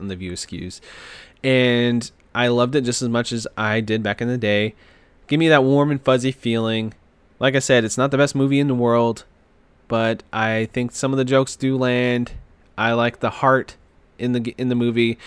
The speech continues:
I think the message of the movie is pretty strong, and it kinda ends on kind of a down note a little bit. But I think that Clerks is pretty solid fil-,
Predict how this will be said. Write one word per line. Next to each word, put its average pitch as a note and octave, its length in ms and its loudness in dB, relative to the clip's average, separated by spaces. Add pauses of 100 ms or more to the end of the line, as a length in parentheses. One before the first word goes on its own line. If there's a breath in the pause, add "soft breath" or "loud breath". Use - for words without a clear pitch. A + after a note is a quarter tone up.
(320 loud breath)
I A2+ 140 -2
think A#2 380 -4
the A2+ 180 0
message A#2+ 400 -2
of A#2 80 2
the A2+ 60 -2
movie A2+ 340 -2
is G#2 160 -6
pretty G#2 200 -6
strong, D3 520 2
and A2+ 120 -4
it G#2+ 120 -6
kinda A2 260 -6
ends B2 500 -2
on B2 200 -4
kind A3+ 160 -4
of E3+ 80 -4
a D3 40 -2
down B2 320 2
note B2 240 0
a G2+ 40 -4
little A#2+ 240 -2
bit. A#2 420 -2 (640)
But D#3+ 300 2
I B2+ 100 -6
think B2 260 -4
that A2 140 -4
Clerks A2+ 280 -8
is G#2 200 -10
pretty G#2 240 -8
solid G#2 380 -6
fil-, G#2 240 -6